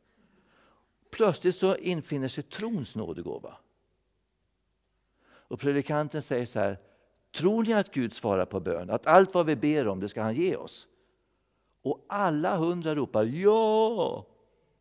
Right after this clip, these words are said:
Och så bad vi då om detta.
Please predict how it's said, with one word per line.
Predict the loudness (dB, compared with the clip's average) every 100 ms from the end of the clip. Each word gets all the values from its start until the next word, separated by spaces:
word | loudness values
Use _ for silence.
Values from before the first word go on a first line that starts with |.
| _ _ _ _ _ _ _ _ -18
Och | -8
så | -4
bad | 0 0 2
vi | 0
då | 0 -4
om | -6 -4
detta. | -4 -4 -10